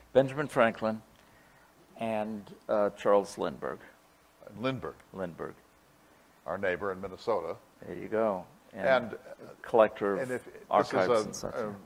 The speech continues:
Speaker 2: a, a mean question, but if, if you only got to put one of, of your seventy books in a time capsule that's your book, what book is it?
Speaker 1: Well, I would say Bully, but it's sold out now, so there's no reason to, uh,
Speaker 2: Yeah.
Speaker 1: um,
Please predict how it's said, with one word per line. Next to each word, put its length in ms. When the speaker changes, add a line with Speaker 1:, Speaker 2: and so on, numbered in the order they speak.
Speaker 2:
a, 60
a 60
mean 400
question, 420
but 120
if, 80
if 160
you 120
only 140
got 160
to 60
put 180
one 520
of, 200
of 200
your 120
seventy 380
books 320
in 100
a 140
time 360
capsule 480
that's 220
your 200
book, 360
what 240
book 220
is 160
it? 80
Speaker 1:
Well, 100
I 20
would 200
say 180
Bully, 340
but 160
it's 180
sold 300
out 260
now, 220
so 180
there's 240
no 120
reason 420
to, 280
uh, 80
Speaker 2:
Yeah. 480
Speaker 1:
um, 380